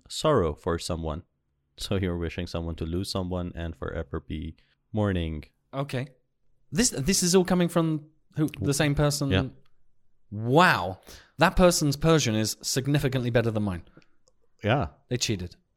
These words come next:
Speaker 2: They checked in with, they checked in with Baba June, I think.
Speaker 1: Or Mama June.
Speaker 2: Or both.
Speaker 1: Well, Koromsak.
Speaker 2: Yes.
Speaker 1: Mentioned again.
Speaker 2: Okay. Uh, Martike Harom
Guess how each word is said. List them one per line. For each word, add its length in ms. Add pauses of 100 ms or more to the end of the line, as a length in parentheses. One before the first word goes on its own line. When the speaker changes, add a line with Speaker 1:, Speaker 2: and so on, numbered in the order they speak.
(460)
Speaker 2:
They 280
checked 280
in 100
with, 240
they 100
checked 240
in 100
with 120
Baba 220
June, 220
I 80
think. 260
Speaker 1:
Or 80
Mama 260
June. 180 (1040)
Speaker 2:
Or 80
both. 260 (2000)
Speaker 1:
Well, 220 (320)
Koromsak. 640 (440)
Speaker 2:
Yes. 600
Speaker 1:
Mentioned 340
again. 300 (840)
Speaker 2:
Okay. 260 (1120)
Uh, 540
Martike 1000 (500)
Harom 960